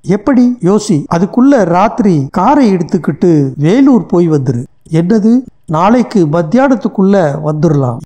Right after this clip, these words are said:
எதுக்கு? இந்த ஆக்சிடென்ட்டை விசாரிக்க. எஸ் பி ஐ பார்த்து அந்த பஸ்ல போன பேசஞ்சர்களோட லிஸ்ட் வச்சிருப்பார்.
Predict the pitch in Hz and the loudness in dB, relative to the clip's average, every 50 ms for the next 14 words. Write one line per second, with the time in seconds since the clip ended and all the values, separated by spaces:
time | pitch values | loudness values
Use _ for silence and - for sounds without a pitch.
0 | _ _ _ - 160 185 185 240 196 - 196 190 190 185 190 202 - 196 190 165 | _ _ _ -2 -2 0 0 0 -2 -2 -2 0 0 0 -2 -2 -4 -4 -4 -2
1 | 156 160 151 151 160 190 240 240 - - 254 277 226 185 165 - 170 160 143 139 | -2 -2 0 0 0 0 0 -2 -4 -6 -2 -2 -2 -2 0 0 0 0 0 -2
2 | 143 139 139 123 - 185 180 190 196 180 143 - 147 143 - - 175 185 - - | -4 -6 -6 -2 -2 0 0 0 0 -2 -2 -2 -4 -4 -2 -2 -4 -4 -4 -2
3 | - - 302 294 294 226 180 143 - 180 165 175 - - - 185 180 160 139 143 | 0 2 2 4 4 2 0 0 0 -2 -2 -2 -2 -2 0 0 2 2 0 -2
4 | - - 170 165 160 151 156 143 139 147 185 190 - - 320 311 311 311 226 196 | -4 -6 -4 -4 -2 0 0 0 0 -2 -2 -2 -2 0 0 0 0 0 -2 -2
5 | 185 165 165 147 123 123 - - 196 247 269 254 - 302 269 208 220 202 180 180 | 0 0 -2 -2 -4 -4 -4 -2 0 0 0 0 0 0 0 2 0 0 0 2
6 | 180 170 165 151 165 151 143 143 151 165 220 - - - - 254 202 143 135 - | 0 0 0 0 0 0 0 0 0 -2 -4 -4 -4 -2 0 2 2 2 0 -2
7 | - 156 147 - 233 202 165 139 - 139 131 135 | -4 -4 -2 -2 -2 -2 -2 -2 -4 -6 -6 -6